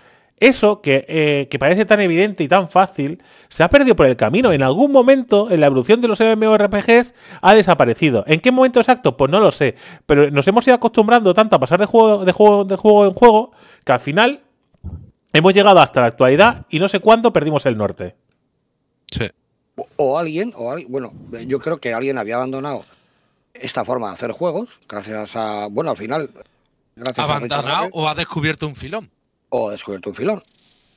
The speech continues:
Speaker 3: Eh, bueno, eh, yo creo que ha descubierto un filón, no, evidentemente este tipo de juegos a lo mejor no es para todo el mundo, pero sí que había un gran sector de ju-, de jugadores que suelen tener, es más, lo voy a decir sin pelos en la lengua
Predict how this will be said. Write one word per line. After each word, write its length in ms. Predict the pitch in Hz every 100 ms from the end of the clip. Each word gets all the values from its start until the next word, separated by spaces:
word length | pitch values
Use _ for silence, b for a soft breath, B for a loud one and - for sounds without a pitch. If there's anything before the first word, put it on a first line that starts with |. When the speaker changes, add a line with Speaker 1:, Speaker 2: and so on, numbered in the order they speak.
| _
Speaker 3:
Eh, 140 | 113 110 113 -
bueno, 320 | 160 175 - _ _ _ - 117
eh, 200 | 127 123 135 135
yo 160 | 139
creo 140 | 156 196
que 80 | 196
ha 20 |
descubierto 300 | - 175 185
un 60 |
filón, 220 | 185 180 190
no, 120 | 185
evidentemente 500 | 135 156 185 190 180
este 180 | - 160
tipo 260 | 170 170
de 80 | 165
juegos 280 | - 165 151
a 40 |
lo 60 | 147
mejor 260 | 131 135 147
no 140 | 143
es 100 | 156
para 240 | - 107
todo 180 | 95 101
el 60 | 98
mundo, 320 | 139 151 92 _ _ _ _ _ _ _ _
pero 180 | - 117
sí 140 | - 123
que 100 | 123
había 200 | 135 139
un 80 | 120
gran 180 | 117 127
sector 340 | 131 - 135
de 180 | 113 104
ju-, 180 | 120 123
de 100 | 113
jugadores 580 | 113 107 127 147 - _ _ _ -
que 100 | -
suelen 320 | 127 151 139
tener, 340 | 120 143 139 _ - - -
es 180 | 214
más, 320 | 139 87 - _
lo 100 | 123
voy 80 | 139
a 80 | 170
decir 720 | 160 123 143 139 135 127 123 _ _ _ _ 131
sin 220 | 151 135
pelos 260 | 170 135
en 80 | 123
la 100 | 98
lengua 160 | 87